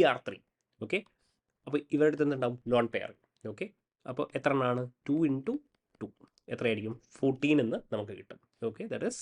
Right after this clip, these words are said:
ഈ സ്പീഷീസ് എന്തായിരിക്കും? ഫോർട്ടീൻ ആണ്. ഫോർട്ടീൻ ആരുമായിട്ട് ഐസോലേബിൾ ആയിരിക്കും? യെസ്,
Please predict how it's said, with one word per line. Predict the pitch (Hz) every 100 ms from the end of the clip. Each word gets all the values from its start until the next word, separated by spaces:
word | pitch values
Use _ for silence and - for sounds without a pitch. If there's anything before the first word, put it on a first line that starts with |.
| - _ _ _ _ 147
ഈ | 180
സ്പീഷീസ് | - 147 170
എന്തായിരിക്കും? | 156 135 123 120 120 _ _
ഫോർട്ടീൻ | 127 123 - _ - 143 120
ആണ്. | 90 113 - - _ _
ഫോർട്ടീൻ | 139 127 160 151 131
ആരുമായിട്ട് | 151 151 139 131 151 151
ഐസോലേബിൾ | 127 143 131 131 131
ആയിരിക്കും? | 131 123 127 127 - _ _ _ _
യെസ്, | 131 -